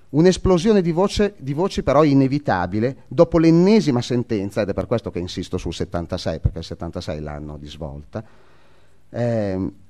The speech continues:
dicevo, un-, un-, ehm, un'esplosione di voce inevitabile dopo l'ennesima sentenza della Corte Costituzionale e nel caso particolare la numero duecentodue del ventotto luglio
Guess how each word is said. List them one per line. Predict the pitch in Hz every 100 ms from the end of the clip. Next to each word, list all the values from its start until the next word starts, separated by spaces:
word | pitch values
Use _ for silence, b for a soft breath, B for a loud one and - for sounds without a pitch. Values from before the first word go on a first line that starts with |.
| - -
dicevo, | 127 180 156
un-, | 165 165 151 143
un-, | 147
ehm, | 156 147 139 131 123 117 107 98 80
un'esplosione | - 160 175 180 160 220
di | 170
voce | 180 175 135
inevitabile | 139 165 185 180 190 208
dopo | 147 143
l'ennesima | 139 143 185 196 147 120
sentenza | 131 123 135 131 104
della | 101 104
Corte | 104 156 156
Costituzionale | - 120 135 151 - 170 175 180 202
e | 120
nel | 113
caso | 139 131
particolare | - 123 123 127 120 113 92
la | 98
numero | 117 117
duecentodue | 107 110 - 143 135 127 104 90
del | 92
ventotto | 95 98 113 -
luglio | 107 107 90